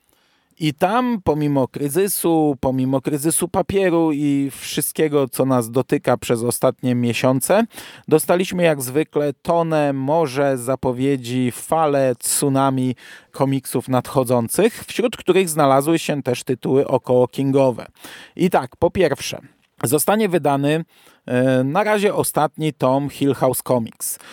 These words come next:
pod tytułem Lodówka pełna głów. To jest sequel pierwszego komiksu, który rozpoczął ten cykl, czyli Kosz pełen głów, za którego scenariusz odpowiadał Joe Hill.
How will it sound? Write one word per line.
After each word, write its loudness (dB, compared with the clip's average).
pod -2
tytułem 2
Lodówka 2
pełna 0
głów. -8
To 2
jest -2
sequel 2
pierwszego 2
komiksu, -2
który 0
rozpoczął 0
ten -2
cykl, 0
czyli 0
Kosz 0
pełen 0
głów, -2
za 0
którego -2
scenariusz 0
odpowiadał 0
Joe 2
Hill. -2